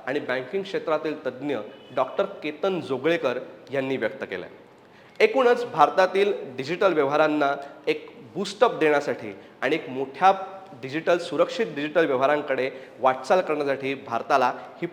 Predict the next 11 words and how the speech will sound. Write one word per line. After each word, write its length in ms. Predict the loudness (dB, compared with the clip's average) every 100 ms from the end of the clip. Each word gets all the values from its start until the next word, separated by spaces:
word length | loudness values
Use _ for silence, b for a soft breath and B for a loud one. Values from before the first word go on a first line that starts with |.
| -10 2
फारच 360 | 6 6 4
मोठी 220 | -2 -4
सुविधा 300 | -6 -4 -2
मिळणार 300 | -2 -2 -2
आहे 100 | -2 -4 B 4
किंवा 140 | 6
ह्याच्यातनं 480 | 6 2 -2 0 0 0 -8 -6
भविष्यात 440 | -2 -2 4 4 6
असे 220 | 2 2
व्यवहार 240 | -2 0 -2
करणं 300 | -2 -2